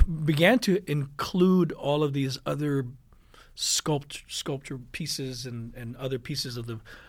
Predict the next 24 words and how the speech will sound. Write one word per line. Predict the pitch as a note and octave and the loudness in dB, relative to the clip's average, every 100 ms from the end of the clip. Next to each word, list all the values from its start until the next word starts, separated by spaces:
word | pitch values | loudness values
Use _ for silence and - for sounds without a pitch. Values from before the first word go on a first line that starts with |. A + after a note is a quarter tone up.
| - | -10
of | B2+ A#2+ | -8 -4
the, | B2 A#2+ | -2 -2
uh, | A2+ A#2 - - - - - - | -4 -8 -14 -20 -20 -20 -20 -4
festivities, | D3+ - D3+ C#3 B2 A2 - - - - _ _ | -2 0 0 2 0 -4 -10 -20 -20 -20 _ _
it | E3+ | 4
really | D#3+ E3 C#4+ D3 G2+ - - - _ _ - | 8 8 10 8 2 -10 -20 -20 _ _ 2
opened | D#3+ E3 C#3 | 2 4 2
the | C3 | 2
eyes | C3 C3 - | 2 0 -2
to | C3+ | -6
community | A2+ B2 C3+ C3 B2 A#2 | -8 -2 0 0 0 -4
to | - A#2 - - - _ | -6 -10 -12 -18 -20 _
even | C3+ A#2 | -4 -2
come | - B2 | -2 -2
down | A#2 G#2 | -2 -2
more | A2+ B2+ G#2 A#2 - | 0 0 0 -4 -8
and | A#2 A#2+ | -10 -8
just | D#3 - | -6 -8
to | - | -8
hang | - - C3+ G#2+ | -10 -4 -4 -2
out, | B2+ E2 - _ | -4 -6 -12 _
did | C#3+ | -6
it | E3+ | -4
not? | E3+ | -4